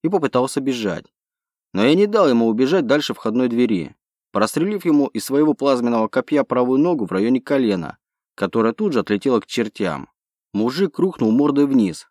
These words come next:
Я тут же подлетел к нему, надеясь на то, что он еще жив, но меня ждала неудача. Мой четкий выстрел просто был не особо вовремя. Мужик при падении свернул себе шею, ударившись о дверь, которую головой я открыл.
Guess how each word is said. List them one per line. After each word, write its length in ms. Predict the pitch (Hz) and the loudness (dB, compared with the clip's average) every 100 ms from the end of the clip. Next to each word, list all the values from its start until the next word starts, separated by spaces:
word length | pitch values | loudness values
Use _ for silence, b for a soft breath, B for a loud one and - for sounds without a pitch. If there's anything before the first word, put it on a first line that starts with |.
| _ | _
Я 160 | 117 139 | -4 -2
тут 180 | 185 135 | 0 -2
же 60 | |
подлетел 500 | 107 120 147 156 175 | 0 0 0 0 0
к 80 | - | 0
нему, 340 | 110 92 85 - | -2 -4 -6 -8
надеясь 400 | 104 117 127 - | -4 0 0 0
на 120 | 127 | -4
то, 140 | 175 | -2
что 140 | 156 127 | -2 0
он 80 | 131 | -2
еще 200 | 127 143 | -2 -4
жив, 360 | 135 98 - _ _ _ _ | -2 -4 -4 _ _ _ _
но 160 | 107 156 | -4 0
меня 320 | 151 107 110 | 2 2 2
ждала 320 | 101 101 101 | 0 0 0
неудача. 720 | 101 101 95 95 90 - 73 - _ _ _ _ _ _ _ - | 0 -2 -2 -2 -4 -8 -12 -18 _ _ _ _ _ _ _ -4
Мой 260 | 113 156 | 2 2
четкий 420 | 147 170 151 - | 2 0 -2 -2
выстрел 440 | 160 196 170 127 175 | -2 -4 -4 -6 -4
просто 360 | - 190 - | -4 -4 -2
был 200 | 113 156 | -2 2
не 120 | 151 123 | 4 2
особо 320 | 117 151 139 | 0 0 0
вовремя. 640 | 127 139 110 95 85 - _ _ | 2 2 2 -2 -6 -14 _ _
Мужик 380 | 113 147 170 185 | 2 4 2 -2
при 120 | 117 | -4
падении 440 | 104 135 185 151 98 | 0 0 2 2 0
свернул 360 | - 135 175 | 0 0 0
себе 220 | - 147 | -2 -2
шею, 320 | 151 - 180 113 | -2 2 2 2
ударившись 520 | 110 151 120 110 - | 2 0 0 -4 -6
о 140 | 113 | -6
дверь, 240 | 123 160 160 | 0 0 0
которую 420 | 98 - 151 104 | -6 -2 -2 0
головой 360 | 98 101 117 | 0 0 2
я 80 | 110 | 0
открыл. 520 | 101 - 95 82 - | -2 -6 -8 -8 -10